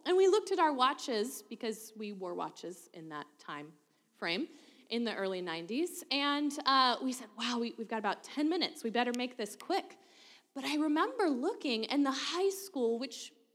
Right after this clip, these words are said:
kind of looked like a prison, was in, was in the background, and there was this huge fence, like this tall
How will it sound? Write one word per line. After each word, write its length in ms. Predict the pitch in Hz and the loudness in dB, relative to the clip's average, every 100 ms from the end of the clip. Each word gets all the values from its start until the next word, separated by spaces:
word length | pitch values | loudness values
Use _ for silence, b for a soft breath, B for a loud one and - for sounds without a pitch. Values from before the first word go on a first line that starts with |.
| _ _ | _ _
kind 140 | 320 285 | -6 -4
of 80 | |
looked 140 | 220 214 | -4 -6
like 160 | 220 | -8
a 40 | 185 | -10
prison, 420 | - 202 185 175 B B B | -8 -6 -6 -10 B B B
was 220 | 302 285 - | 4 4 2
in, 420 | 330 392 403 403 392 - - | 4 6 6 2 -2 -8 0
was 220 | 311 311 | 2 2
in 240 | 339 349 | 2 2
the 100 | 349 | 2
background, 760 | 247 262 294 320 269 226 208 220 | -2 -2 -4 -4 0 2 2 2
and 140 | 269 | 2
there 80 | 302 | 4
was 140 | 302 | 4
this 180 | 247 - | 2 -2
huge 540 | - - 320 311 - 311 | -6 -4 0 2 0 -4
fence, 540 | 269 180 - - - _ _ _ _ _ _ _ _ | -4 -4 -6 -16 -20 _ _ _ _ _ _ _ _
like 100 | - | -8
this 200 | 240 - | -8 -8
tall 640 | - 247 220 190 170 - | -2 2 6 6 4 0